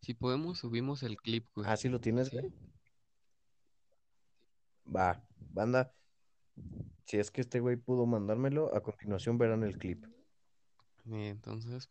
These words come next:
Speaker 1: pues, cuídense. Este,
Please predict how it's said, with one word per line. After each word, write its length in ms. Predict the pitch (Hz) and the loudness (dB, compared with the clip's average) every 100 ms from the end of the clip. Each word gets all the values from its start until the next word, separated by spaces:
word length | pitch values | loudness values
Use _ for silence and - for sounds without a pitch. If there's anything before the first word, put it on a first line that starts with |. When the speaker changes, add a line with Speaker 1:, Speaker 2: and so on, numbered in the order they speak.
| - | -16
Speaker 1:
pues, 180 | 113 - 120 - - - - _ _ _ _ _ _ _ _ _ | -18 -16 -18 -18 -20 -20 -20 _ _ _ _ _ _ _ _ _
cuídense. 440 | 120 123 123 139 151 - - _ 117 113 | -4 -4 -4 -10 -10 -16 -20 _ -12 -10
Este, 460 | - _ 110 107 | -12 _ -10 -10